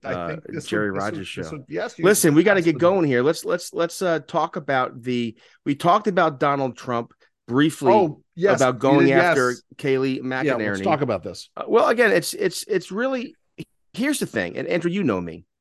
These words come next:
Speaker 1: Yeah.
Speaker 2: Well, I'll ask you. Maybe, let, let's see how well you know me. What, in my mind, what is the most important attribute a person can have?
Speaker 1: Lo-, loyalty. Loyalty to your friend.
Speaker 2: Loyalty.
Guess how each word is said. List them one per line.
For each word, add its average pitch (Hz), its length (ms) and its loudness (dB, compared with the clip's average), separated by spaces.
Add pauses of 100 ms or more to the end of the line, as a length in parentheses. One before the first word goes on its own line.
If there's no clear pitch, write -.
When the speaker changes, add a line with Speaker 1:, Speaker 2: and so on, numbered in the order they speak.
Speaker 1:
Yeah. 95 140 -12 (240)
Speaker 2:
Well, 196 100 0
I'll 214 140 4
ask 262 260 2
you. 101 80 0
Maybe, 143 180 2
let, 185 160 -4
let's 208 140 -4
see 240 120 -2
how 185 80 0
well 131 120 -4
you 107 120 -6
know 95 160 -10
me. 82 160 -20 (280)
What, 202 440 2
in 180 160 4
my 226 200 4
mind, 131 360 2
what 165 240 -2 (200)
is 180 160 -6
the 143 140 -2
most 139 400 -2
important 143 640 -8
attribute 110 480 -6
a 98 60 -12
person 101 320 -8
can 87 100 -12
have? 80 220 -12 (260)
Speaker 1:
Lo-, 131 180 -8
loyalty. 127 580 -2
Loyalty 147 340 2
to - 20 2
your 139 120 0
friend. - 120 0
Speaker 2:
Loyalty. 120 280 -4